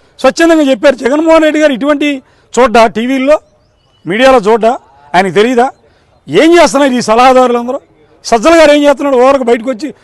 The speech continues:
ప్రెస్ వార్ చేయడం తప్పితే, రోజా గారి మీద నలభై లక్షలు తీసుకున్నారు వాళ్ళ దగ్గర, ఒక వాళ్ళ పార్టీ సీనియర్ నాయ-,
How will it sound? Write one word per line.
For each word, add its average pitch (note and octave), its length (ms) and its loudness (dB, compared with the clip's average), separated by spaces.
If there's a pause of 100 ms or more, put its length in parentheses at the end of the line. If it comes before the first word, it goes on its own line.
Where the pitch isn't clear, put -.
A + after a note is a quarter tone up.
(140)
ప్రెస్ B3 180 0
వార్ D4 140 2
చేయడం B3+ 220 0
తప్పితే, A#3+ 320 -6 (520)
రోజా C4+ 300 2
గారి C#4 180 2
మీద C#4+ 180 -4
నలభై B3 420 0
లక్షలు A#3+ 280 -2
తీసుకున్నారు F#3+ 360 -8
వాళ్ళ E3+ 220 -4
దగ్గర, F#3 280 -8 (500)
ఒక D3 400 0 (500)
వాళ్ళ G3 340 2
పార్టీ B3+ 420 -2
సీనియర్ B3+ 380 -4
నాయ-, F#3+ 260 -8